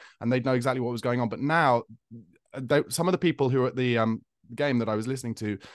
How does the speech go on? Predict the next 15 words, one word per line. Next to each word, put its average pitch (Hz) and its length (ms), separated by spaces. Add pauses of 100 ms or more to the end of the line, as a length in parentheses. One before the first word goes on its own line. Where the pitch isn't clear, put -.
(180)
were 131 80
saying 139 280
there 143 140
were 151 220 (920)
numerous 190 440
times 135 240
where 131 100
they 131 120
had 127 240
no 139 460
idea 131 440
what 110 180
was 110 160
going 107 300
on. 95 240